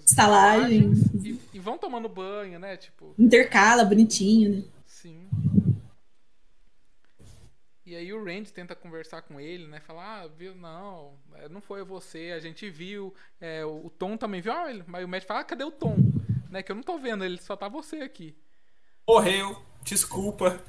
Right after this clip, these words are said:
Speaker 1: <laughs> Zero crédito pro Randy, né? <laughs>
Speaker 3: É.
Speaker 1: Ai, gente.
Speaker 3: Mas o Randy é muito fofinho, né? Tipo,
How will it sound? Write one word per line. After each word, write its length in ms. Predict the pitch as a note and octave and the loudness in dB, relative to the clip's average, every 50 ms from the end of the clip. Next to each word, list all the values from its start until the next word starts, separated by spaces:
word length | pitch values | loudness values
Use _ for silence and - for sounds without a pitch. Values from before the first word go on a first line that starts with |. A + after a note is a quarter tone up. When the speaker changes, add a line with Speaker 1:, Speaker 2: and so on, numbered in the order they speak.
| - - - - | -20 -16 -10 -10
Speaker 1:
<laughs> 960 | A#3+ - - - B3 C#4 - - - - G5 G5 - - - - - - - | -10 -10 -10 -12 -10 -8 -8 -4 2 2 2 2 2 2 2 2 4 8 10
Zero 340 | G3 A#3 A#3+ B3+ G#4+ B4+ - | 10 10 10 10 8 8 6
crédito 460 | - F#4+ D4+ D4+ D#4 G4+ - - - | 8 8 10 10 10 8 8 6 4
pro 160 | - F4 D#4 D4+ | 4 4 4 6
Randy, 400 | C#4+ C4 C4 B3 A#3 G#3+ A3+ G#3+ | 6 8 8 8 8 8 8 8
né? 220 | A3 C#4 E4 - - - - - - - - | 6 6 4 2 -4 -12 -14 -18 -20 2 4
<laughs> 1160 | - - - - - - - G4 G4+ - - - - F4 F4 - - - D4 D4+ - - - - - - - | 6 6 6 4 4 4 4 4 4 4 2 2 2 2 0 0 -2 0 0 -2 -2 -4 -12 -20 0 6 6
Speaker 3:
É. 480 | - F#4 F#4 F#4+ E4+ - - - - - | 6 6 6 4 4 4 2 0 2 6
Speaker 1:
Ai, 560 | - G4+ - C5 B4+ A#4+ A4+ G4+ F#4+ F#4 E4 C#4+ | 8 8 8 8 8 6 6 6 8 8 6 6
gente. 600 | C4+ C4 B3+ A#3+ A#3 A#3 A3+ - - - - - - - - - | 6 6 8 8 10 10 10 10 8 6 2 -4 -8 -14 -16 -12
Speaker 3:
Mas 160 | - B2 B2+ | -10 -6 -4
o 60 | D3 | 0
Randy 220 | D3+ D#3 D#3+ D#3+ E3 | 0 2 2 2 2
é 40 | D#3+ | 0
muito 260 | D#3+ E3+ F3 - F#3+ | 0 -2 -4 -6 -8
fofinho, 520 | - - D#3 - - C3 A#2+ A#2 A2+ A2 | -6 -6 -6 -6 -6 -6 -6 -6 -6 -6
né? 140 | A2+ A#2+ A#2+ | -6 -6 -6
Tipo, 640 | A#2+ - - - - A2+ A2 G#2 F#2 E2 F#2 F2 | -6 -6 -8 -10 -10 -10 -10 -10 -10 -12 -12 -12